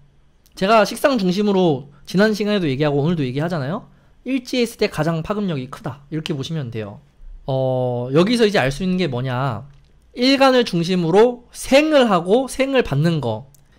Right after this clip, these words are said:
식상과 인성이죠. 식상하고 인성이요, 감정 소통의 중요한 창구예요, 창구. 나와 외부와 소통을 할 때 감정을 통해서 교류할 수 있는 인풋, 아웃풋의 중요한 소통 창구라고요. 자, 그러면 재나 관은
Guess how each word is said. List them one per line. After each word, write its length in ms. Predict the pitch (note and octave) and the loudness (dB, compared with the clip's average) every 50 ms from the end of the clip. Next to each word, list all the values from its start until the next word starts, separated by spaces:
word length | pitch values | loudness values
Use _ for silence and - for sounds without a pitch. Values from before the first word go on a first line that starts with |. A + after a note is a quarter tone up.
| _ _ _ | _ _ _
식상과 640 | - - A#3+ - - - C#4 B3+ B3 A#3+ B3+ A#3+ | -12 -10 -10 -4 0 2 2 2 4 4 4 4
인성이죠. 880 | E3+ E3+ F#3 G#3 G#3 A3+ A3 G3+ F3+ C#3+ C#3 B2+ C#3 C#3+ B2+ A2 B2 - - - _ _ _ _ | 4 4 2 2 2 2 2 2 2 0 0 0 0 0 -2 -4 -6 -10 -18 -20 _ _ _ _
식상하고 580 | - - B3+ - - - C#4 C#4 C#4 B3+ A#3+ F#3 | -12 -12 -10 -6 0 4 6 6 6 6 4 4
인성이요, 640 | F#3+ G#3+ A3+ A#3 A3+ G#3 G3 G3+ A3+ B3+ C#4 C4+ - _ | 4 4 2 2 0 2 2 2 2 2 2 0 -6 _
감정 520 | - - D#3+ E3+ G3 G#3+ B3 B3 B3 A#3+ A#3 | -4 -2 0 2 2 4 4 4 4 2 2
소통의 540 | A#3+ A#3+ A#3+ - - A#3+ A3 A3+ A#3 A#3 A#3 | 2 0 0 0 0 0 2 4 4 4 2
중요한 440 | - F#3+ F3+ F#3+ G#3 A3 G#3+ G3+ | 2 0 0 2 4 4 4 2
창구예요, 580 | G#3 - - C4 C4+ C4 A#3 A#3 F#3+ D3+ B2+ - | 2 -2 -4 -4 -4 -2 0 2 2 2 2 -2
창구. 440 | - - G3 G3 F3+ D3+ A#2 A2 C3 - _ _ _ | -6 -8 -8 -6 -4 -4 -6 -6 -8 -12 _ _ _
나와 720 | - B2+ - E3 F#3 G3+ G#3 G#3 G#3 A3 B3+ C4 - - _ - - - _ _ _ _ | -4 0 2 4 6 6 6 6 6 6 4 2 -2 -10 _ -20 -20 -20 _ _ _ _
외부와 460 | D3+ D#3 E3+ F3+ G3+ G#3+ G#3+ G#3 G3 | -2 0 0 2 4 4 6 6 4
소통을 380 | G3 - - - C4 B3 A#3 G#3+ | 2 0 -2 0 2 4 4 4
할 160 | F3+ F3+ - | 4 2 2
때 240 | G#3 A3+ A#3+ A#3+ A#3+ | 2 2 2 2 -2
감정을 500 | - - D#3+ F3+ G3 A3+ B3 B3+ B3+ B3 | -2 -2 0 0 2 4 4 4 2 0
통해서 360 | - - A#3+ A#3 A3 A3 F#3 | -2 -2 -2 0 0 -2 -4
교류할 320 | - - E3 F3 F#3+ F#3+ F3+ | -4 -4 0 2 2 2 2
수 120 | F#3 - | 0 -4
있는 320 | C#3+ C#3 C#3+ D3 C3+ - C#3+ | -4 -2 -2 -2 -2 -4 -2
인풋, 340 | D#3+ G3+ A3+ G#3+ - C4 G#3 | -2 -4 -2 -2 -4 0 4
아웃풋의 420 | E3 D#3 E3+ E3 - - F3+ F#3+ | 4 4 4 2 -2 -4 -4 -4
중요한 440 | F3+ - F3 F3 F#3 F#3 F3+ E3+ D#3+ | -4 -4 -4 0 0 0 0 0 -2
소통 460 | D#3 - - - - A#3 G#3 F#3 F#3 | -4 -8 -12 -8 -6 -4 -4 -4 -6
창구라고요. 540 | - - A3 A#3 A#3 G#3+ F3+ C#3+ A#2+ A#2 A2 - - - - - | -6 -4 -4 0 2 2 2 2 0 -2 -8 -12 -14 -20 -20 -10
자, 120 | - - E3+ | -4 -4 0
그러면 400 | F3+ A3 A#3+ B3 B3 A#3+ A#3 - | 2 2 4 4 2 2 0 -2
재나 360 | - D#3+ F#3+ A3 C4 A#3+ - | 0 2 4 4 4 4 4
관은 500 | - - E3+ E3+ F3 G3+ G3+ D3 A#2 - | 2 2 2 2 2 0 0 -2 -4 -6